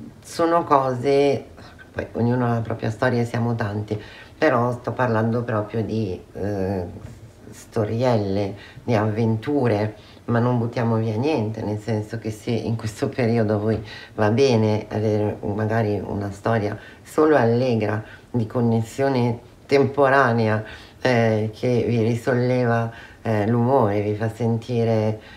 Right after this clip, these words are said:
eh, di nuovo felici, no? Di, di interagire col prossimo, qui abbiamo proprio questa possibilità per tutti, quindi non soltanto per i single, perché l'universo non le fa queste categorie.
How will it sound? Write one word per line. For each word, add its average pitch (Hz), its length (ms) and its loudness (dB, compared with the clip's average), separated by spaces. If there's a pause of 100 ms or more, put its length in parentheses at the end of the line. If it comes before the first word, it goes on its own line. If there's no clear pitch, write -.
(140)
eh, 92 520 -2
di 117 120 -2
nuovo 113 640 2
felici, 123 640 -2
no? 113 180 2
Di, 101 400 -4
di 98 480 -8 (280)
interagire 120 760 0
col 165 200 -2
prossimo, 127 560 -6
qui 117 120 -6
abbiamo 113 300 -2
proprio 110 400 -2 (240)
questa 123 320 0
possibilità 113 760 -2
per 190 220 -4
tutti, 135 520 -6 (600)
quindi 120 160 0
non 151 240 2
soltanto 123 640 -2
per 120 200 -6
i 113 40 -2
single, 107 480 -4
perché 113 380 -4
l'universo 120 640 -2
non 113 180 2
le 131 100 0
fa 107 180 -2
queste 104 340 -8
categorie. 110 760 -2